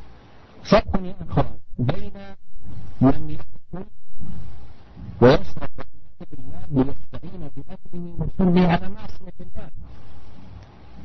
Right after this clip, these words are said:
وبين من يأكل ويشرب ليستعين بأكله وشربه على طاعة الله،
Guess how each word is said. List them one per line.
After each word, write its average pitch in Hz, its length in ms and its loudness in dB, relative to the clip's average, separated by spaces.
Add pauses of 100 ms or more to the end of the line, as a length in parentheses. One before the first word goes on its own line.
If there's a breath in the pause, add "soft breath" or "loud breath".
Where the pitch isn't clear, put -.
(100)
وبين 127 380 6
من 131 380 -10
يأكل - 460 -2
ويشرب 127 380 -4 (160)
ليستعين 127 640 -4
بأكله 123 720 4
وشربه 123 560 6
على 131 300 4 (440)
طاعة 151 340 4
الله، 165 300 6